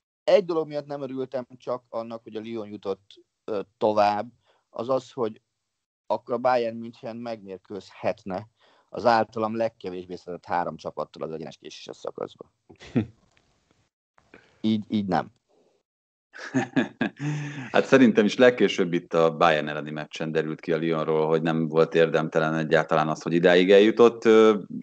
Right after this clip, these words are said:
Speaker 3: simán kezdődhetett volna úgy egyébként a Lyon számára ez a meccs, mint ahogyan kezdődött a Juventus elleni visszavágó,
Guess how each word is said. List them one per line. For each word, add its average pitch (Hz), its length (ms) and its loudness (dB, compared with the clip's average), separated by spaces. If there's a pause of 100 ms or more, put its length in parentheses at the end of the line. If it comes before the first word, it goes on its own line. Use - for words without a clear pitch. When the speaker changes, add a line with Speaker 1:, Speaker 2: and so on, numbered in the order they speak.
(160)
Speaker 3:
simán 82 540 -2
kezdődhetett 87 600 2
volna 82 300 0
úgy 90 220 0
egyébként 76 600 -4
a 80 60 -2
Lyon 85 240 0
számára 85 480 2
ez 85 120 2
a 80 60 2
meccs, 82 280 -2
mint 82 240 0
ahogyan 82 280 2
kezdődött 82 540 2
a 76 40 -2
Juventus 76 520 -4
elleni 73 220 0
visszavágó, 90 760 2